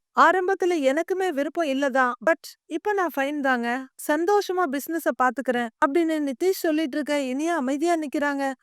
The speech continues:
"ஐயோ, இந்த கால்வலி வேற." அப்படிங்கிற ஈஸ்வரி நிக்க முடியாம வந்து படியில உட்கார்ந்துடுறாங்க. "ரொம்ப டென்ஷனா இருக்கீங்களா? உங்களுக்கு இந்த அரேஞ்ச்மெண்ட்ஸ் எல்லாம் பிடிக்கலையா?" அப்படின்னு நிதிஷ் கேக்க, "இல்ல,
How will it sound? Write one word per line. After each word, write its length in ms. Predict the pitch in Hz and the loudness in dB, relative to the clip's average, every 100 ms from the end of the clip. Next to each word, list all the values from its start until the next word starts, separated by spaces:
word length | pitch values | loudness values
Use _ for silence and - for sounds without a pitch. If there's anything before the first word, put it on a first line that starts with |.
| _ _ - | _ _ -4
"ஐயோ, 600 | 294 277 320 330 359 349 | 0 2 4 4 2 2
இந்த 240 | 277 262 247 | 0 -2 0
கால்வலி 440 | 262 277 330 349 320 | 2 4 4 2 2
வேற." 340 | 262 302 339 277 - | 2 2 2 0 -2
அப்படிங்கிற 520 | 277 339 320 311 277 | 0 0 2 0 0
ஈஸ்வரி 400 | 311 339 330 302 | 0 0 0 -2
நிக்க 140 | 277 349 | -2 -4
முடியாம 460 | 359 349 320 311 | -2 2 2 2
வந்து 220 | 294 269 294 | -2 -2 -2
படியில 320 | 240 247 339 339 | -2 0 2 0
உட்கார்ந்துடுறாங்க. 840 | 247 311 311 294 277 277 269 269 | 0 -2 0 0 0 0 -2 -2
"ரொம்ப 260 | 269 294 349 403 | 2 2 2 0
டென்ஷனா 400 | 294 294 370 370 | -2 -2 0 2
இருக்கீங்களா? 560 | 339 269 269 247 247 330 - - | 2 0 -4 0 2 0 -4 -12
உங்களுக்கு 340 | 285 311 294 294 | -6 -4 -2 0
இந்த 140 | 262 | 2
அரேஞ்ச்மெண்ட்ஸ் 520 | 240 311 370 349 330 | 4 2 0 -2 -2
எல்லாம் 220 | 320 302 294 | -2 -2 -2
பிடிக்கலையா?" 560 | 269 277 302 277 262 311 | -4 -2 2 4 4 4
அப்படின்னு 560 | 320 302 339 320 294 | 0 0 0 0 -2
நிதிஷ் 300 | 262 320 349 | -2 -2 -4
கேக்க, 400 | - 320 254 294 | -4 -6 0 0
"இல்ல, 540 | 285 262 302 330 339 | 0 -2 0 4 4